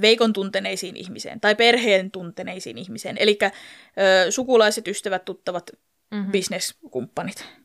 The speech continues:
Speaker 1: Kaikki tällaista käytiin läpi. Ja sitten mietittiin myös sitä, että kun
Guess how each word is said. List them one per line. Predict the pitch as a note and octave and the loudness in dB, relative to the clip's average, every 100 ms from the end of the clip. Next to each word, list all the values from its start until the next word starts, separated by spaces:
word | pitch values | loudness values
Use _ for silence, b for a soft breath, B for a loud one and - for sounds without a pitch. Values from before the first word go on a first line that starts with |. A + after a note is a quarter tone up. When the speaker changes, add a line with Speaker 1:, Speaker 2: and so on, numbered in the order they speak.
| _ - | _ -4
Speaker 1:
Kaikki | G#3 F#3+ | -2 0
tällaista | F#3+ F#3 - | 0 0 -4
käytiin | F3+ F#3 F#3 | -6 -4 -4
läpi. | A3 D#4+ - B B B B B | -2 -4 -6 B B B B B
Ja | G#3+ G#3 G#3+ G#3+ G#3+ - | -6 2 4 6 4 2
sitten | - C4 C#4+ | -2 -2 0
mietittiin | C#4 D4 C#4 C#4 A#3+ | 0 0 -2 -4 -2
myös | A#3+ B3+ | -2 -2
sitä, | B3+ A#3 | 0 0
että | A#3 | -2
kun | A3+ A3+ | -6 -8